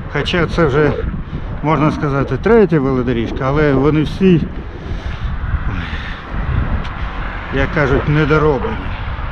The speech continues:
Ну нічого, може десь десята, і тоді щось зміниться.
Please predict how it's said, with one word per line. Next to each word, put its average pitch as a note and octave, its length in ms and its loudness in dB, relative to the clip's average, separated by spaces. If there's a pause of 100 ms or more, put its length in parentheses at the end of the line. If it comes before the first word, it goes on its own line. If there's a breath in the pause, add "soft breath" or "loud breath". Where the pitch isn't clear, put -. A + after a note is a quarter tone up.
(800)
Ну D4+ 120 4
нічого, A#3+ 480 4
може D3 260 2
десь B2+ 280 2
десята, E3 460 2 (540)
і - 20 0 (120)
тоді D3+ 360 4 (1040)
щось E3 160 2
зміниться. D3 540 2